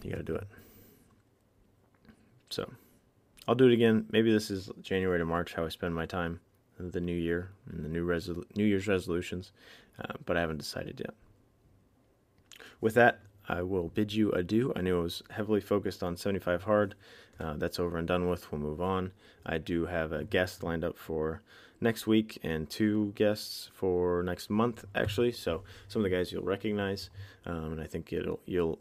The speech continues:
you'll be in for a treat. So I'm gonna get out of here. I'm gonna go pack and, uh, head down to Virginia. I did wanna say, again, thank you for all the support. I've got the saves dot store out there with the new stuff if you wanna check it out.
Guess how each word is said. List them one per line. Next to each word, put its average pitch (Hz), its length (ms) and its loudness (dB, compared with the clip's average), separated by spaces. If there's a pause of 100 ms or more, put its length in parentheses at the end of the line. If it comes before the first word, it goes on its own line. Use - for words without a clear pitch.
(100)
you'll 101 180 0
be 95 180 0
in 92 140 0
for 85 220 -8
a 76 40 -8
treat. - 380 -8 (240)
So - 200 -14 (180)
I'm - 80 -8
gonna 85 140 -2
get 82 120 0
out 82 140 2
of 80 60 -2
here. 80 240 -4
I'm - 80 -10
gonna 82 100 -6
go 76 120 -4
pack 98 400 0 (380)
and, 80 380 -4
uh, 80 220 -8 (260)
head 82 120 -10
down 80 160 -4
to 82 60 -6
Virginia. 92 480 -6 (1600)
I 92 40 -2
did 101 200 4
wanna 101 180 4
say, 98 380 6 (160)
again, 95 360 2
thank 95 260 -4
you 107 60 -10
for - 160 -2
all 90 100 2
the 85 40 -4
support. - 440 -2 (100)
I've - 80 -12
got 80 220 -4 (160)
the 80 260 -2
saves 95 340 2
dot 85 200 -2
store 101 320 0
out 95 140 0
there 92 200 4
with 85 160 -6
the 82 100 -6
new 82 140 -2
stuff 85 320 -4
if - 160 -12
you 87 60 -4
wanna 78 100 -4
check - 240 -4
it 85 80 -2
out. 85 220 0